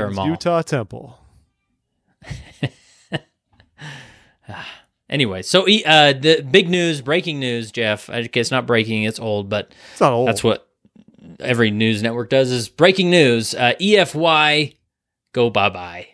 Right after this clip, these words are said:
Speaker 2: as in the words of, of Jeff here. So, uh, the church has announced a new F S Y for the Strength of Youth program,
Speaker 1: Hmm.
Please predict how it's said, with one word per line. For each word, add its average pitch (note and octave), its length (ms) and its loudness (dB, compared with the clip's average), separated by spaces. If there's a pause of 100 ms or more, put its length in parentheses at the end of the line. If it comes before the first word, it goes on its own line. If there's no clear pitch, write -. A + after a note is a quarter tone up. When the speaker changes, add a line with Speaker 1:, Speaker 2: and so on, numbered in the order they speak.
Speaker 2:
as G#2 240 -8
in A2 100 -10
the G#2 80 -6
words G2+ 340 -2
of, G2 460 -6 (380)
of G2+ 240 -10
Jeff F#2+ 260 -4
here. G2+ 200 -2 (280)
So, D#3 320 6
uh, C3+ 360 4
the B2 180 -2
church F#3 320 2
has C#3+ 120 2
announced C#3 400 2
a B2 80 -6
new C3 560 0 (220)
F G3+ 260 -2
S - 300 -2
Y G#2 260 -4
for C3+ 320 -2
the C3 100 0
Strength C3 440 -2
of A2 160 -4
Youth D3 500 -8 (140)
program, G2 640 -8
Speaker 1:
Hmm. A#2 160 -14